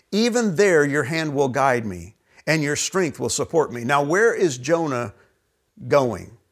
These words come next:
He's going into the Mediterranean, headed west in the ocean, trying to get away from God. And yet here's King David saying,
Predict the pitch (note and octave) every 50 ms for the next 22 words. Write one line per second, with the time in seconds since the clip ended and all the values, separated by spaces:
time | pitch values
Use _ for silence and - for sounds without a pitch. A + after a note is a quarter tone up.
0 | _ _ _ _ _ _ _ _ _ D3+ D3+ B2+ A2+ A#2 B2+ E3 G3 G3 F#3+ F3+
1 | E3 - - - E3 G#3+ A#3 A#3+ A#3 A#3 A3 G#3+ G#3 G#3 G3 - F3+ D#3 C#3 C3
2 | B2+ B2+ B2+ B2 B2 B2 A#2+ G2+ A2 C#3 B2+ G3 A3 A3+ G#3 F#3+ D3 C3+ C3 B2+
3 | B2 B2 - - - - _ _ _ _ _ F#3 A#3 B3 A#3 A3+ F#3+ D3+ C#3 C3+
4 | B2+ - C#3 C#3 B2+ - - G#3 A#3 B3 A#3+ A#3+ G#3 A3+ G#3 G3+ F3+ E3+ D#3 D#3
5 | - - D#3 D3+ C#3 B2 A2 G#2 G2+ G2 F#2 F#2+ - - _ _ _ _ _ _
6 | _ _ _ _ - B2+ C3 C#3 C#3+ C3 A#2+ C#3 E3 E3 D3+ - - - D#3+ D#3+
7 | D3+ C3+ C#3 C#3+ C#3+ C3 A2+ - - B2 A#2 A#2 A2+ G#2+ A2 -